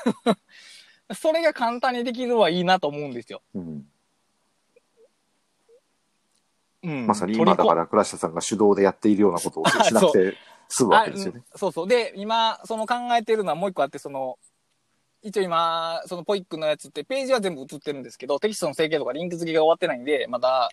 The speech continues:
Speaker 1: あの、改定中なんですけど、全部終わったら、そのスクラップボックスのプロジェクトの、あの、エクスポートデータ、ジョットソンっていうデータを、
Speaker 2: はい。
Speaker 1: 誰でもダウンロードできるようにしようかなと。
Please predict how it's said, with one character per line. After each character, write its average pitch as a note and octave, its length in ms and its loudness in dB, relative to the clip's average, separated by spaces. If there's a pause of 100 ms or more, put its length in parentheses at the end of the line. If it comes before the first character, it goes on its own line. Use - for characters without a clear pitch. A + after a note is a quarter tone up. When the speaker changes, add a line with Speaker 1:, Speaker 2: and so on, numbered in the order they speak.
Speaker 1:
あ C3 120 -12
の、 A#2+ 100 -12
改 D#3+ 200 2
定 D#3 160 -2
中 D3 120 -10
な C3 100 -8
ん G#2 40 -8
で - 40 -16
す - 40 -20
け B2+ 60 -12
ど、 C3 60 -12
全 A#3+ 180 4
部 G3+ 60 0
終 A3+ 120 6
わ A#3 80 4
っ F#3 40 -10
た B2 140 0
ら、 C#3+ 260 0 (960)
そ G#3 100 0
の G#3+ 340 4
ス - 120 -14
ク F#3 60 -6
ラ E3+ 80 -2
ッ - 20 -20
プ F3 140 -14
ボ G3+ 120 -6
ッ G3 140 -10
ク - 100 -18
ス F3+ 100 -10
の C#3+ 80 -12
プ F3 120 -10
ロ F3+ 100 -4
ジ D3+ 80 -6
ェ A#2+ 40 -12
ク - 100 -20
ト A#2+ 200 -8
の、 D#3+ 280 0 (600)
あ C3 180 -10
の、 D3+ 60 -10
エ E3 40 -6
ク - 80 -6
ス - 80 -8
ポ G3+ 80 -2
ー - 20 -4
ト F#3+ 100 -6
デ G#3 120 2
ー F3+ 40 -2
タ、 A2 180 -6 (520)
ジ F3+ 100 -2
ョ G#3 40 0
ッ - 20 -16
ト - 120 -2
ソ C#3 180 2
ン A2+ 80 -10
っ - 20 -16
て C3 140 -8
い B2+ 60 -4
う B2 40 -6
デ D3+ 160 -2
ー - 20 -6
タ B2 200 0
を、 F3+ 280 2 (460)
Speaker 2:
は F3+ 80 -14 (460)
い。 F#3+ 120 -8
Speaker 1:
誰 A3 200 4
で C4+ 80 4
も G#3+ 100 2
ダ G3 180 4
ウ G3+ 40 4
ン - 20 -2
ロ G3+ 80 2
ー D#3 60 -2
ド C3 80 -6
で C#3+ 80 -2
き C#3 80 -6
る C3+ 80 -4
よ C#3 40 -2
う - 20 -4
に B2 40 -8
し - 120 -10
よ C3 80 0
う - 20 -6
か A2 100 -10
な G2 100 -14
と。 - 120 -20